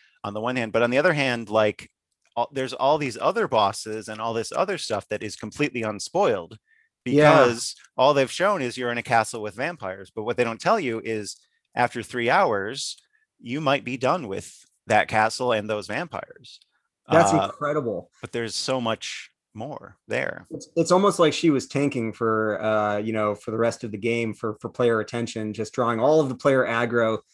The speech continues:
Speaker 2: to be focused
Speaker 1: <laughs> Totally.
Speaker 2: on just this one little piece of the narrative. And there's this whole rest of the expanse of,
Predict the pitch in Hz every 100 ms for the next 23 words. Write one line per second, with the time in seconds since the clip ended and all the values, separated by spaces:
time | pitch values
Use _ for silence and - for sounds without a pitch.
0 | _ - 117 117 - 135 147 113 123 117
1 | - - 135 131 139 143 143 139 139 165
2 | 170 160 170 208 185 147 139 131 127 123
3 | 123 - - 170 160 156 151 160 160 147
4 | 131 - - 143 143 - 107